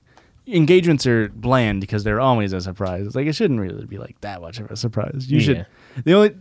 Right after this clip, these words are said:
Speaker 1: if it's, if engagement is a complete surprise, that should also be a red flag.
Speaker 2: I kind of agree here.
Speaker 1: Like, if you're dating for, like, two weeks and you get proposed to, you're like, "Well,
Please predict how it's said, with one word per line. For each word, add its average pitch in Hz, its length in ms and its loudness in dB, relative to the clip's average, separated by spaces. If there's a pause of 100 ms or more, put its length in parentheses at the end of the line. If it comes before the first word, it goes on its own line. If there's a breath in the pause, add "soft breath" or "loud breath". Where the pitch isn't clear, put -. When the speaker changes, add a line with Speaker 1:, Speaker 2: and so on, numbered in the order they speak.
(120)
Speaker 1:
if 165 100 2
it's, 170 200 4
if 160 320 2
engagement 202 500 4
is 139 100 6
a 131 60 6
complete 123 400 2
surprise, 117 560 4
that 113 320 -2
should 101 140 -4
also 101 240 -2
be 139 160 -10
a - 80 -8
red 73 200 -10
flag. - 360 -14 (100)
Speaker 2:
I 110 460 0 (180)
kind 110 220 0
of 95 120 -2
agree 95 260 -2
here. 92 120 -6
Speaker 1:
Like, 131 140 6
if 135 120 4
you're 175 120 6
dating 131 320 4
for, 123 100 2
like, 107 180 2
two 123 200 4
weeks 117 240 2
and 120 80 2
you 113 60 0
get 120 180 -6
proposed 110 400 2
to, 120 60 2
you're 104 80 2
like, 95 140 -4
"Well, 95 120 -14